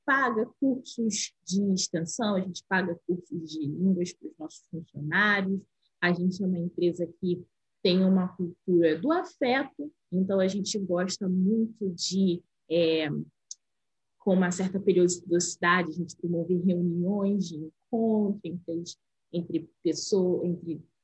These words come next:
todo mundo da empresa, a gente é uma, a gente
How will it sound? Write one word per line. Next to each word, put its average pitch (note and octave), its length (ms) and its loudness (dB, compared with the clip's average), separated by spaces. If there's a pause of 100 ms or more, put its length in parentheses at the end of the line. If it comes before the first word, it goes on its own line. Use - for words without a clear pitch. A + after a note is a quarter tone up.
(240)
todo G3 180 6
mundo F3+ 180 2
da E3 100 0
empresa, G#3 800 6
a G3 60 4
gente G3 300 -4
é F#3+ 40 -2
uma, F#3+ 400 0
a - 440 -14
gente F3 280 -4